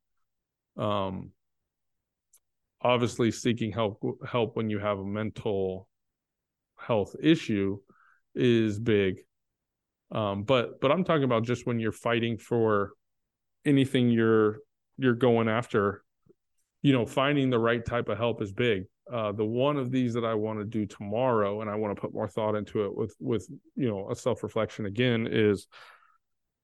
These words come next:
you know, once you go and find the information you're looking for, whether it be a podcast, a book, you know,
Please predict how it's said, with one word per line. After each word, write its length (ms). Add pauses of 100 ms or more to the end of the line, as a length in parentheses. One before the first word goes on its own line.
(560)
you 120
know, 100
once 380
you 100
go 380
and 120
find 320
the 120
information 640
you're 160
looking 360
for, 540 (220)
whether 220
it 40
be 80
a 60
podcast, 520
a 60
book, 400 (380)
you 80
know, 200